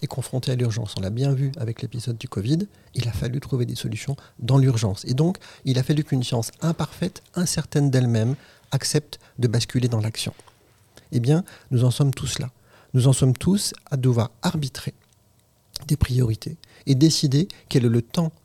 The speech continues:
dévolu à la production de connaissances et celui qui doit être engagé dans l'action, sans mettre la charrue avant les bœufs, sans confondre les valeurs et les rationalités, mais en ayant effectivement ce souci de la priorisation. Et si les mondes scientifiques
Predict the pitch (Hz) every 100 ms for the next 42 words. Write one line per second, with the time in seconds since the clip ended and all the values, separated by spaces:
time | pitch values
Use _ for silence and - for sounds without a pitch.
0 | _ - 127 123 123 135 - - _ _
1 | _ _ 127 120 131 123 - 117 110 104
2 | - 123 170 - - - - 147 - 117
3 | 117 - _ - 113 113 - - 117 110
4 | 110 104 110 - - - - _ - 107
5 | 110 - 104 110 107 104 98 107 107 -
6 | - - - - 143 135 - 143 120 113
7 | - _ _ 120 117 113 110 110 117 -
8 | _ _ 127 117 113 - 107 92 104 151
9 | - - - 123 127 120 120 120 110 139
10 | - 113 107 - - - 110 - 151 139
11 | - - _ _ _ - 110 - - 123
12 | 110 107 - - - _ - 123 - -
13 | - - _ _ - - 120 131 151 -
14 | 139 139 - 135